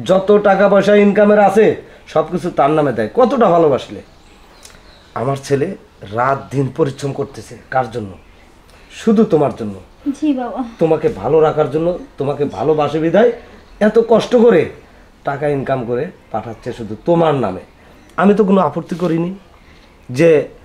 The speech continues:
Speaker 1: আমার ছেলে হয়ে তুই এত কষ্ট করে কামাই করে সেই টাকা তুই বৌমার নামে রেখে দিচ্ছিস কেন? তোর বৌমা যদি আমার বাড়ি ছেড়ে চলে যায়, আমার টাকা পয়সা সবই তো নিয়ে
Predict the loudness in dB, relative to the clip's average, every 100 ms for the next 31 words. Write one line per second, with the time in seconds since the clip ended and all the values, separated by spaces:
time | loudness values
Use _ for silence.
0 | -20 -20 -8 0 2 2 2 4 4 4
1 | 2 2 4 4 0 0 0 0 -2 -2
2 | 0 2 4 4 4 4 0 -12 -20 -20
3 | -20 -4 -2 2 2 2 0 2 2 4
4 | 2 2 2 2 -2 -6 -10 -12 -4 0
5 | 0 0 -6 -20 -20 _ _ _ -8 -4
6 | -2 -2 -2 -4 -4 -4 -2 -2 0 -2
7 | -4 -10 -2 2 2 0 -6 -14 -20 -20
8 | _ -10 -8 -4 -4 -2 -4 -4 -4 0
9 | 0 2 0 0